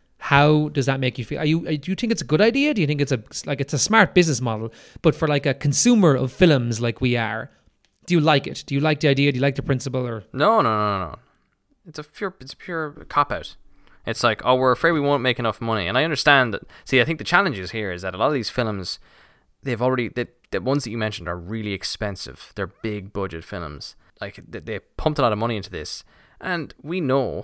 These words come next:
Speaker 2: for a fact that these money-hungry film studios, they wanna get their money back, regardless of what the consumer experience is or whether it affects the product or not. Justice League is a perfect example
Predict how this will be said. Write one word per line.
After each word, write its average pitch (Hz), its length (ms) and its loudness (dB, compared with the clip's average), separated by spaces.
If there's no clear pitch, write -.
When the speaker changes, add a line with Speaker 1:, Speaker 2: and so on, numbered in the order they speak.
Speaker 2:
for 113 180 -6
a 95 80 -6
fact - 420 -6
that - 180 -10
these 92 340 -10
money-hungry 98 760 -8
film 110 200 -6
studios, 90 380 -6
they 107 100 -6
wanna 110 280 -4
get 104 100 -6
their 95 100 -8
money 95 200 -8
back, 90 480 -4
regardless 101 800 -2
of 107 120 -10
what 104 120 -2
the - 80 -10
consumer 113 420 -2
experience 85 500 -8
is 82 320 -10
or 98 120 -12
whether 92 260 -4
it 85 60 -6
affects - 340 -6
the 107 60 -10
product 95 340 -4
or 90 60 -10
not. 85 220 -6
Justice 120 340 0
League 104 340 -4
is 104 140 -8
a 90 60 -8
perfect - 840 -6
example 98 640 -6